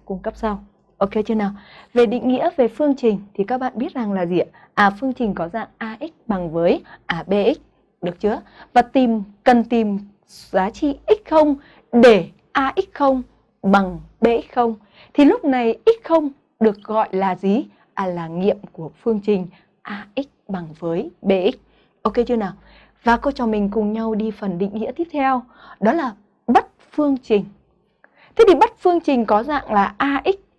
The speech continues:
lớn hơn B X, đúng không nhỉ? Và ta cần tìm x không,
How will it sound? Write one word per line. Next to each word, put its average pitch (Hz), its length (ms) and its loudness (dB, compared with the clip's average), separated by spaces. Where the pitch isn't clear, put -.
lớn 208 400 -2
hơn 254 280 0
B 254 40 2
X, 254 240 6
đúng 226 180 2
không 285 180 0
nhỉ? 220 80 0
Và 302 100 6
ta 359 160 2
cần 262 280 4
tìm 247 320 2
x 453 200 4
không, 339 300 2